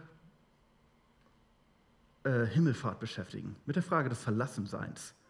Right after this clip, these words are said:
Denn genau das ist das, was wir heute eigentlich feiern, dass Jesus uns irgendwie verlassen hat. So merkwürdig, wie das auch ist. Aber dafür lasst uns mal in den Text reingucken.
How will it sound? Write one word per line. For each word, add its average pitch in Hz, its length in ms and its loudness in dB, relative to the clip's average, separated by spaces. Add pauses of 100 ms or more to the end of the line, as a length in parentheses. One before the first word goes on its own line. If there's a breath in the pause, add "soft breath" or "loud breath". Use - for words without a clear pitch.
(480 soft breath)
Denn 110 240 2
genau 131 360 4
das 135 360 2 (440 soft breath)
ist - 180 0
das, 123 160 2
was 120 140 0
wir 123 100 2
heute 123 200 6
eigentlich 113 200 -2
feiern, 107 380 2 (420 soft breath)
dass - 340 -4 (1000 soft breath)
Jesus 113 280 -2
uns 104 180 -8
irgendwie 143 240 4
verlassen 196 460 0
hat. - 220 -6 (1000)
So - 180 -4
merkwürdig, 123 520 2
wie 135 60 2
das 135 120 2
auch - 160 -2
ist. - 300 2 (400 loud breath)
Aber 143 420 8 (400 loud breath)
dafür 139 240 6
lasst 143 160 8
uns 139 140 0
mal 139 80 8
in 131 80 6
den 117 80 4
Text - 280 2
reingucken. 107 480 0